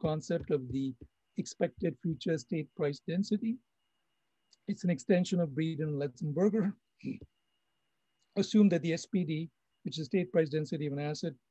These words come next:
at current time t, is given by function f, where S T is the future price of this asset. Then, uh, to get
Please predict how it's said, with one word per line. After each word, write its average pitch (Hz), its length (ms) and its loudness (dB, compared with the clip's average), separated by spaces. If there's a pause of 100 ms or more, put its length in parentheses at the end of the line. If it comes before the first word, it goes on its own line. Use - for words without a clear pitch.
(120)
at 175 120 -8
current 156 240 -2
time 147 300 -2
t, 170 160 0
is 147 120 -2
given 156 360 -2
by 139 180 -4 (600)
function 160 500 -4 (440)
f, 175 200 2 (580)
where 156 180 4
S 151 140 2 (240)
T 156 140 -2
is 143 80 -4
the 127 100 -2
future 170 300 -4
price 160 320 0
of 147 140 -6
this 156 160 -4
asset. 170 280 -2 (540)
Then, 151 500 2
uh, 147 260 0 (920)
to - 60 -4
get 160 260 0